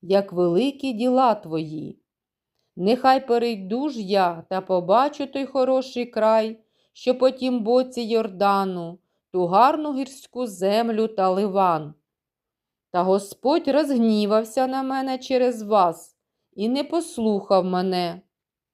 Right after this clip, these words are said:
І сказав Господь до мене: «Досить тобі, не говори більше до мене в цій справі.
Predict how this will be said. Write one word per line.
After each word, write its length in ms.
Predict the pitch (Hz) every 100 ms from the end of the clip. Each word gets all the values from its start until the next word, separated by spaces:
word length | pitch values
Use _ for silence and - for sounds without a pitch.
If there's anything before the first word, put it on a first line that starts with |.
| _ _ _ -
І 140 | 254
сказав 720 | 294 - 339 294 220 202 190
Господь 640 | 190 190 - - 190 185 170
до 120 | 185
мене: 580 | 185 180 175 175 165 170 _ _ _ _ _ -
«Досить 680 | 165 202 269 302 262 254
тобі, 460 | 226 196 175 185 165
не 200 | 170 208
говори 540 | 262 294 320 277 240
більше 440 | 185 214 196 - 190
до 160 | 180
мене 400 | 180 208 269 311
в 40 | 302
цій 320 | - 220 254
справі. 800 | 254 - 233 214 160 156 143